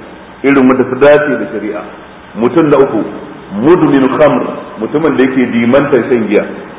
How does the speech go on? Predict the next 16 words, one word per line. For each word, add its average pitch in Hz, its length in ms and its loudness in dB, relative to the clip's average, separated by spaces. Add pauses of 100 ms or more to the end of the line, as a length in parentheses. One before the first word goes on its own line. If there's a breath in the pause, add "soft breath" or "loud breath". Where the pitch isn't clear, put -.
(400)
Kullum 160 400 4
sai 160 160 0
ya 156 100 6
je 147 120 -2
gidan 147 240 0
barasa, 113 420 0
kullum 156 340 2
sai 156 80 4
ya 151 140 6
je 151 140 4
mess, 143 240 2 (160)
ya 127 120 2
sha 127 220 2
giya. 120 220 0 (1000)
To 123 120 -2
wannan 143 480 4